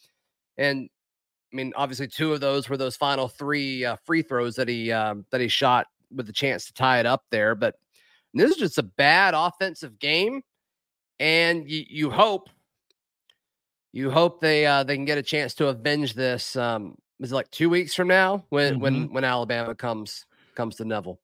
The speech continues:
Speaker 1: Yeah.
Speaker 2: Well, one of Auburn's strengths has been its depth, and I thought that late in the game when Auburn got close, I thought, "Here we go. The depth's gonna make a difference. It's gonna we-, wear Alabama down,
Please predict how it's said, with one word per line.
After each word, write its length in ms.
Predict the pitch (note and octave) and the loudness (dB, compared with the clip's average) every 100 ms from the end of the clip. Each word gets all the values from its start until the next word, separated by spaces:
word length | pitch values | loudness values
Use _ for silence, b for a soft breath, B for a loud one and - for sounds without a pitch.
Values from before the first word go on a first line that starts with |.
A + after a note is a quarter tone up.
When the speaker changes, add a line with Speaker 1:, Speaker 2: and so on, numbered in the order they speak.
| _ _ | _ _
Speaker 1:
Yeah. 80 | C#4+ | 8
Speaker 2:
Well, 140 | C#4+ | 10
one 140 | C#4 D4+ | 10 8
of 120 | A3+ | 8
Auburn's 380 | A3+ A3+ G3+ - | 6 6 4 0
strengths 460 | - G3+ G3+ - | 0 4 4 2
has 140 | F#3 C#3+ | -2 0
been 160 | F3 | -2
its 160 | E3+ - | -2 -4
depth, 500 | C#3 E3 E3+ A#2+ - | 2 4 4 0 -6
and 100 | C#3 | -2
I 100 | E3+ | -2
thought 320 | D#3 F3 D3+ | 4 4 4
that 100 | C#3+ | 0
late 280 | E3 D#3 F3+ | -2 0 0
in 80 | E3 | -4
the 80 | C#3+ | -4
game 340 | C#3+ D#3+ D#3+ | -2 -2 0
when 140 | C3+ C3 | 0 2
Auburn 320 | D#3 D3 C3+ | 2 0 -2
got 260 | B2+ A2 | -2 -2
close, 460 | - E3+ E3+ A#2+ - | -2 4 4 2 -2
I 80 | B2 | -2
thought, 200 | D3 A#2+ | -2 -2
"Here 160 | D3+ | -2
we 120 | C3+ B2+ | -2 0
go. 400 | C#3 C#3+ A2 A2 | 4 4 4 -2
The 100 | C3+ | -4
depth's 400 | A2 C#3+ - - | 4 2 2 -4
gonna 220 | D#3+ D3 | -4 0
make 180 | D3 D#3 | 0 0
a 80 | |
difference. 480 | C3 C3+ - C#3 - | 0 0 0 -6 -6
It's 120 | - | -12
gonna 180 | - C#3 | -4 -2
we-, 260 | B2+ C3+ D#3 | 2 0 2
wear 300 | C#3 D3+ D3+ | 0 2 4
Alabama 500 | D3 D3+ C#3 D3 C#3+ | 4 4 2 0 0
down, 520 | C3+ B2 B2+ C3 | 0 0 0 -2